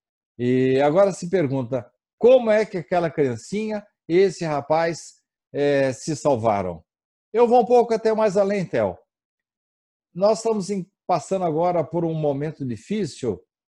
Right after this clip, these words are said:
no mundo inteiro e, inexplicavelmente, algumas pessoas, é, são imunes ao vírus que está assolando o mundo inteiro. O que que elas têm de diferente para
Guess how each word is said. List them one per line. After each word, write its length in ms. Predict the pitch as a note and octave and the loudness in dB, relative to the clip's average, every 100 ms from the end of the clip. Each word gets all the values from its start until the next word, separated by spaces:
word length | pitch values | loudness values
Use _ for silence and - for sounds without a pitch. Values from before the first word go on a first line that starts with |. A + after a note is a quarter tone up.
| _ | _
no 140 | B2 C3+ | -10 -6
mundo 260 | C#3+ F3+ | -4 -2
inteiro 600 | C3 A#2 F#3 G3 B2+ G#2+ _ _ _ _ _ _ _ - | -4 -4 0 0 0 -4 _ _ _ _ _ _ _ -8
e, 280 | A#3 A#3+ | -6 -4
inexplicavelmente, 1500 | A#3+ A#3 A#3 A3+ F#3+ F3 D#3 C3+ C#3+ F3+ G#3+ G#3+ C#3+ C#3 A#2 _ _ _ _ - | 2 6 6 4 -2 0 2 0 0 -2 -4 -6 -4 -4 -4 _ _ _ _ 2
algumas 680 | G3 F#3+ G3+ A3+ G3+ D3 | 4 4 2 0 0 -2
pessoas, 960 | - D#3+ C3 - A3 G#3 C#3+ - - _ _ _ | -4 -2 -2 2 4 6 4 0 -14 _ _ _
é, 440 | C#3 D3+ E3 E3 E3 | -2 0 2 0 -4
são 360 | - A3 A3 - | 2 2 2 -2
imunes 920 | A3+ A3 G3+ C#4 A3 C#3+ A#2 - - _ _ _ _ _ - | -2 2 4 4 2 0 0 -8 -20 _ _ _ _ _ -2
ao 260 | D3 D#3+ | 2 2
vírus 500 | B2 E3+ A#3 F3+ C3 | 0 -2 -2 -4 -6
que 80 | - | -6
está 160 | - F3+ | -2 -2
assolando 440 | - F3 F3 G3+ | 0 0 0 0
o 40 | |
mundo 160 | G3+ G#3+ | -2 -2
inteiro. 420 | G3 F#3 G3+ D#3 | -2 2 4 2
O 80 | A2 _ _ _ _ _ _ | -2 _ _ _ _ _ _
que 140 | C4 | -6
que 80 | C4+ | -2
elas 300 | B3 G3 - | 0 0 0
têm 260 | G3 G3+ F3+ | 2 2 2
de 100 | F3 | 0
diferente 920 | E3 - E3+ D#3 D#3 C3 D3 C3 _ _ _ _ | -2 -2 -4 -2 -4 -4 -6 -6 _ _ _ _
para 640 | - C#3+ D3 C#3+ C#3 B2 | -2 2 4 4 2 0